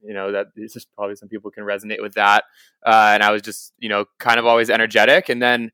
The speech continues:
I think, um, from playing on sports teams and just kind of feeling out where I feel my skill set could be used in, like, just the role that I play on teams. And, and that role was,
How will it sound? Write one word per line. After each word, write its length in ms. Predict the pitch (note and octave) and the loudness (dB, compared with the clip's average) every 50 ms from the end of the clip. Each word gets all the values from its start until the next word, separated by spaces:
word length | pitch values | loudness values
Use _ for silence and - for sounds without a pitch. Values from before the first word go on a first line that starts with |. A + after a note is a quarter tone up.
| _ _ _ _ _ _ _ _ _ _ _ - | _ _ _ _ _ _ _ _ _ _ _ 0
I 100 | A#2+ A#2+ | 0 0
think, 500 | - - D3+ C#3+ C#3+ D3 C3 - - - | 0 0 0 0 0 0 -6 -10 -4 0
um, 600 | B2+ B2 B2 A#2+ A#2 A2+ A2+ G#2+ G#2+ G#2+ A#2 _ _ _ | 2 4 6 6 6 6 4 2 0 -6 -12 _ _ _
from 140 | - C#3 B2+ | -2 -2 -2
playing 340 | - - C#3 C3+ C#3 D3 C#3 | 2 2 2 2 2 2 2
on 140 | B2+ A#2+ A2 | 0 0 0
sports 380 | - - B2+ B2 C3 B2+ - | -2 -2 0 0 0 0 -2
teams 500 | - - A#2 A2 G#2 G#2 G2 F#2+ - - _ - | -6 -4 -4 -4 -4 -4 -6 -10 -10 -10 _ -8
and 100 | A2+ G#2 | -6 -4
just 200 | A2+ B2 - - | -4 -6 -6 -2
kind 160 | - D#3 D3+ | -2 0 0
of 80 | B2+ - | 0 -2
feeling 480 | - - C3 B2 A#2+ B2 B2+ A#2+ A#2 | -6 -6 -2 0 0 0 0 0 2
out 240 | A2+ A2+ A2+ A2+ - - _ _ _ _ _ _ _ _ _ _ _ - | 2 2 2 0 -2 -6 _ _ _ _ _ _ _ _ _ _ _ -18
where 500 | - A2 A2 A#2 A#2+ B2 B2 B2 A#2+ - - | -10 -2 2 4 4 6 6 4 2 0 0
I 140 | A2+ A2 G#2+ | 0 0 0
feel 260 | G2 - - B2 A#2 | 0 -4 -4 -2 -2
my 160 | A2+ A2 G#2 G2+ | -2 -2 -4 -4
skill 380 | - - - - A2+ G#2+ A2 | -4 -8 -6 -2 0 0 0
set 260 | - - A#2+ A2 - | 2 2 0 0 0
could 140 | - - G#2 | -2 -4 -4
be 100 | G#2 G#2 | -2 -4
used 500 | G2+ G2+ G#2 G#2 G#2 G#2 G#2 G#2 G#2 - | -4 -2 -2 0 0 0 -2 -4 -6 -6
in, 200 | G#2+ G2+ G2 G2 | -6 -6 -6 -2
like, 340 | F#2+ F#2 F#2 - - - _ _ _ _ _ _ _ _ | -2 -2 -2 -2 -6 -20 _ _ _ _ _ _ _ _
just 200 | - A#2+ A#2 - | -4 -4 -4 -2
the 100 | A#2+ G#2 | -6 -4
role 300 | G2 G#2 G#2 G#2+ A2 A2 | 0 2 4 4 4 4
that 120 | A2 G2+ | 4 4
I 100 | G2+ G2+ | 2 2
play 200 | G2 - A2+ A2 | 2 2 2 4
on 200 | G#2+ G#2 G2+ G2+ | 4 4 2 0
teams. 420 | - - A2 G#2+ A2+ B2+ C#3 A#2+ A#2 | -4 -6 -4 -4 -4 -4 -4 -2 -2
And, 260 | G#2+ G#2 G2+ G#2+ - - | -2 -2 -2 -8 -6 -4
and 120 | G#2+ G#2 G#2+ | -4 0 2
that 200 | G#2+ G2+ G#2 A2+ | 2 2 2 2
role 300 | G#2+ G#2+ G#2+ G#2+ G#2 G2+ | 2 2 4 2 2 2
was, 480 | G2+ G#2 G#2+ G#2 G2+ F#2+ - - - | 2 4 4 4 2 0 -4 -10 -10